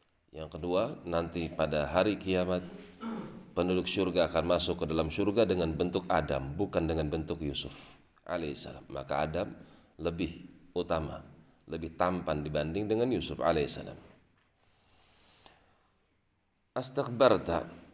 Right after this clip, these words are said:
am kunta minal alin?" Apakah kau menyombongkan diri dari perintahku? Atau kau merasa tinggi, hai iblis,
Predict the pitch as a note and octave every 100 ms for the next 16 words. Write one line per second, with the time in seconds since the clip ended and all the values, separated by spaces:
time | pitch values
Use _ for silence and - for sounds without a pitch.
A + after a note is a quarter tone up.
0 | - - - - A#2 A2+ C#3+ C#3+ G#2 F#2
1 | F2+ F2 F2 F2 E2+ F2 F2 F2+ F2 -
2 | - - - - - - - F2+ F#2 F#2
3 | F2 F#2+ F2+ F2+ F2+ F2+ G#2 F#2 F2+ F2+
4 | G2 G2 G#2 - F#2 F#2 F#2+ G2 F#2 F#2
5 | F#2+ - B2+ - - - _ _ _ A2
6 | B2+ A#2+ B2+ C3 B2 B2+ B2 C#3+ B2+ F#2+
7 | D2 E2+ F2 E2 D2 D#2 C#2+ - -